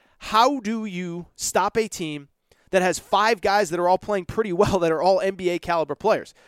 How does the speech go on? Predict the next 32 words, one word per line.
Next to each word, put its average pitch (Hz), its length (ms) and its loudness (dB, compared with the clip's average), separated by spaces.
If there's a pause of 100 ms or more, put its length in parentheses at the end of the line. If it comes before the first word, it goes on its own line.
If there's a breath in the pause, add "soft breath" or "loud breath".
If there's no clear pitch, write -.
(120)
Now, 180 60 0
North 233 220 2
Carolina 214 320 2
might 190 120 -2
have 190 140 -2
the 165 100 -12
second - 380 -4
most 185 240 -4
talented 170 420 -4
starting 170 320 -2
five 160 300 0
in 151 80 -8
this, 151 180 -6
in 170 180 -10
this 160 120 -8
Final 160 260 -2
Four, 165 320 0 (280 loud breath)
but - 100 -4
I 185 140 2
don't 214 200 2
know 185 200 2
that 170 120 0
it's 160 160 -4
enough 156 200 -4
to 135 80 -6
overcome 147 400 -6
Duke. 196 300 0 (260 soft breath)
So 196 140 2
those 220 220 6
are 240 60 2
my 208 180 2
official 202 680 2